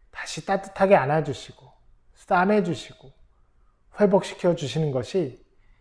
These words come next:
그 전에 고통스러웠던 심판을 다 잊을 만큼 하나님은 더 큰 사랑을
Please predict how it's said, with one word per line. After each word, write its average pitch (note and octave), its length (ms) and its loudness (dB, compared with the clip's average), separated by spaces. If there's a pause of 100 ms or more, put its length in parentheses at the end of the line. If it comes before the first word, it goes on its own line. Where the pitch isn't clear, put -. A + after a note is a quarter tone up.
(440)
그 F#3+ 120 2
전에 A3+ 320 8
고통스러웠던 G#3+ 840 8
심판을 A3 840 4 (320)
다 F#3 320 8
잊을 F#3+ 320 10
만큼 C#3 600 0 (600)
하나님은 D#3+ 680 2
더 F3 280 6
큰 G3 200 4
사랑을 G3 720 4